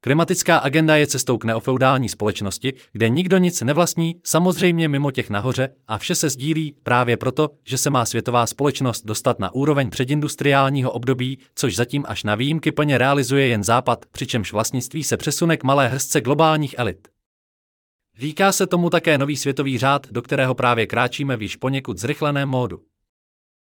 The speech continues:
Elitám, které chtějí měnit svět k obrazu svému, patří i Karel tři, který je spolu s Klausem Schwabem strůjcem a hlavním propagátorem Velkého resetu. Včera na zahajovacím ceremoniálu cop dvacet osm pronesl projev král Karel třetí, řekl,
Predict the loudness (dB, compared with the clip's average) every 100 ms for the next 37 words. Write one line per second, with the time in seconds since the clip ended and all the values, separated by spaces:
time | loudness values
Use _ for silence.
0 | _ _ _ -2 0 4 4 4 4 2
1 | 2 2 2 0 -2 -2 -2 -4 -4 -2
2 | -2 -2 -4 -2 0 -4 -8 -6 -2 -2
3 | -4 -6 -2 0 0 0 -2 -2 _ 0
4 | 2 4 2 2 0 0 2 0 2 -2
5 | 0 0 0 -4 -4 -4 -2 -2 -2 -4
6 | 0 0 -2 -2 0 2 2 0 0 0
7 | -2 0 0 0 -2 -6 -12 -20 _ _
8 | _ _ _ _ _ _ _ _ _ _
9 | 0 2 2 2 2 2 2 0 -2 0
10 | 0 2 2 2 2 0 -4 -4 -4 -4
11 | -6 -6 -6 -4 -2 -2 -4 -2 0 0
12 | 0 0 0 0 -2 -4 -8 -6 -6 -2
13 | -2